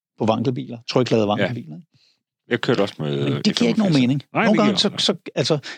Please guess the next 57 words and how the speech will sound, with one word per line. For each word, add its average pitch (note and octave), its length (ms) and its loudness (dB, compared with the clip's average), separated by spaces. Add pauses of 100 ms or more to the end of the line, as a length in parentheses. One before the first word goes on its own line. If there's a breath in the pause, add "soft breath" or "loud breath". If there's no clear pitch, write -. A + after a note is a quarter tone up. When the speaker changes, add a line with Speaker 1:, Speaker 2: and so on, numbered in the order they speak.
(100)
Speaker 1:
hvorfor E3 200 0
skal F3 180 2
der D3 80 4
være C#3 320 4
en... B2 280 2 (380)
Hvorfor, F3 320 -2
hvorfor D#3+ 280 0
skal E3 180 2
der C3+ 80 2
være A2+ 220 2
afgifter, E3 540 2 (340 loud breath)
der C3+ 80 2
forhindrer C#3+ 380 0
folk C3+ 300 0
i C3+ 40 2
at B2+ 80 2
forbedre C#3 400 2
bremserne D3+ 500 2
på B2 80 2
deres G2 160 0
biler? - 240 -8 (300)
Speaker 2:
Ja. G2+ 40 0
Speaker 1:
Hvis C#3 140 2
du C#3+ 60 -2
for E3 80 4
eksempel D#3 280 2
har D3+ 100 4
en D3+ 80 0
helt F#3 200 2
almindelig D3 340 2
standard C#3+ 300 2
C-klasse, E3+ 520 0 (220 loud breath)
Speaker 2:
Ja. A#2 60 2
Speaker 1:
så A3+ 60 6
er G#3 40 4
der E3+ 60 4
en B2+ 140 2
af A#2+ 60 2
deres G#2 260 2
venner, C3+ 200 2
der C#3+ 120 2
har A#2 140 0
fået C3+ 360 2
en, A#2+ 100 -2 (120)
en, A2+ 200 -12 (160)
en A2+ 160 -16
gammel D3+ 440 0
A A#2+ 120 0
M A2+ 80 -4
G - 40 -2 (160)
C-klasse B2 500 0
med A2+ 80 2
bedre G#3+ 280 2
bremser, D3 360 0 (460 loud breath)
selv A3 360 0
samme C#3+ 200 2
karrosseri. G2+ 520 0